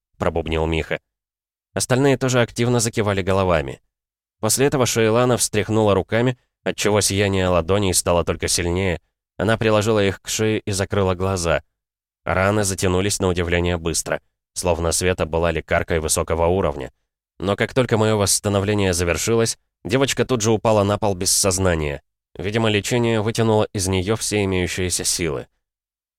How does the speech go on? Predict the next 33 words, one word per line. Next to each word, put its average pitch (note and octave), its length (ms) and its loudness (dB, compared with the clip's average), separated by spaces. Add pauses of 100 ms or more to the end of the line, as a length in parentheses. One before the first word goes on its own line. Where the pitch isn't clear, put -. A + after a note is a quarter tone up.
(140)
"У D#2 60 -10
вас F2 200 0
есть B2+ 220 0
какая-нибудь G#2 580 -2
еда?" F#2 400 -4 (220)
спросил E2+ 500 -4
я, F2+ 160 -2
с - 80 -4
трудом F2 320 0
приподнимаясь E2 640 -4
на F2 100 -2
локтях. E2 460 -4 (440)
Хотя A2 240 0
организму G#2 480 0
уже G2 220 0
ничего F#2 400 -2
не F2+ 140 0
грозило, E2+ 560 -2 (280)
сил - 360 -4
и F2+ 60 -6
энергетической E2+ 800 -2
защиты D#2 400 -6
всё E2 200 -4
равно E2 220 -2
не F2 180 0
было. C#2+ 220 -10 (1040)
"Да, G2+ 360 -2
конечно", G2 560 -2 (440)
кивнул F2 380 0
Толстый, G#2 500 -2 (360)
после A2 280 0
чего C3 240 2
вытащил A#2+ 400 0